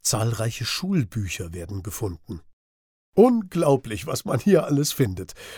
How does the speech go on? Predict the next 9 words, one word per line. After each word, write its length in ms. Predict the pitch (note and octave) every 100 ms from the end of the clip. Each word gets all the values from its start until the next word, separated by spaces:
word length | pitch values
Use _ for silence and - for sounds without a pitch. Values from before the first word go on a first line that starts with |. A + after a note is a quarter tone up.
| -
staunt 500 | - C#3+ D3 E3+ -
ein 200 | B2 -
Architekt, 680 | A2+ - C#3+ - - - - - -
als 200 | - A2+
die 120 | - G#2
Funde 400 | - E3 D3+ A#2
vorsichtig 760 | - A#2+ A2 G2+ G#2+ - -
geborgen 560 | F#3+ B2 E2+ E2 E2 D#2
werden. 300 | D#2+ D#2